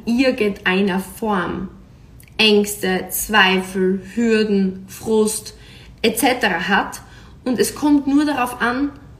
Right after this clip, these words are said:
wo in deinem Leben gilt es jetzt einfach hinzuschauen, weil noch einmal, what happens around you, you can't determine, sagt er. Was um dich rum passiert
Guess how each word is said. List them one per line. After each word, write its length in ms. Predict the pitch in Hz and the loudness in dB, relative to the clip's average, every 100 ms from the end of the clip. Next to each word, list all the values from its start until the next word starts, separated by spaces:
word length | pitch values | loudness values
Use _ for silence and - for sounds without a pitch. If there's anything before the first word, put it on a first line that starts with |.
| - - | -14 -2
wo 400 | 214 233 277 311 | 2 4 4 6
in 220 | 285 269 | 6 6
deinem 420 | 220 226 220 214 | 4 4 2 2
Leben 640 | 233 262 277 214 226 208 - | 4 4 4 2 0 -4 -2
gilt 200 | 247 226 | -2 -2
es 60 | |
jetzt 140 | 226 220 | -4 -4
einfach 200 | 214 214 | -4 0
hinzuschauen, 840 | 320 381 - 240 - 180 196 277 - - - - - | 0 0 -4 -6 -2 0 0 -2 -8 -18 -20 -20 -4
weil 100 | 240 | 0
noch 180 | 285 339 | 2 2
einmal, 300 | 262 220 196 - - - | 0 -2 -4 -10 -20 -10
what 200 | 220 233 - | -6 -6 0
happens 640 | 269 285 330 349 370 - - | 2 2 4 4 4 0 -6
around 640 | 254 226 226 202 226 226 220 | -4 0 2 2 0 -2 0
you, 500 | 247 302 233 233 294 - - - - - - - - - - | 2 2 2 -2 -6 -10 -20 -20 -20 -20 -20 -20 -20 -20 -16
you 140 | - 214 | -6 -6
can't 340 | - 220 208 | -2 -2 -2
determine, 500 | 208 - 269 262 185 | -2 -4 -4 -2 -4
sagt 260 | 196 202 - | -6 -12 -12
er. 140 | - - - - | -14 -16 -20 -8
Was 200 | 226 - | -6 -6
um 340 | - 339 381 370 | 2 4 6 6
dich 240 | 349 - | 4 2
rum 240 | 311 330 | 0 0
passiert 640 | 269 262 - 330 277 - | 0 -4 -4 -4 -4 -8